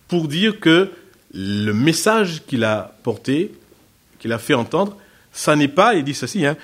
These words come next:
Ce n'est pas en effet en suivant des fables habilement conçues que nous vous avons fait, euh, connaître,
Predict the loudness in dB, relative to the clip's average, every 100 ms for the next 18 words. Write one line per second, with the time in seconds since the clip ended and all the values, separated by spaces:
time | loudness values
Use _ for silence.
0 | -14 0 4 6 4 4 2 4 4 4
1 | 4 4 4 4 0 2 4 4 2 -2
2 | -4 4 6 6 4 4 4 2 -12 _
3 | _ _ _ -4 -2 2 4 4 4 2
4 | -2 -4 -2 -4 -6 _ _ _ _ 0
5 | 4 8 8 8 8 6 6 2 0 2
6 | 2 0 -18 _ _ _ _ -12 -8 -6
7 | 2 4 6 2 4 4 4